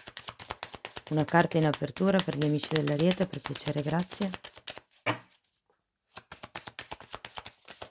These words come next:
Grazie. Abbiamo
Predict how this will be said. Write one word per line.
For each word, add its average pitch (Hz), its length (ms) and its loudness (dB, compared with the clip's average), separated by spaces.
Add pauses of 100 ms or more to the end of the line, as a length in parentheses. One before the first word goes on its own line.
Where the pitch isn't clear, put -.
(1080)
Grazie. 139 560 -4 (1160)
Abbiamo 143 840 4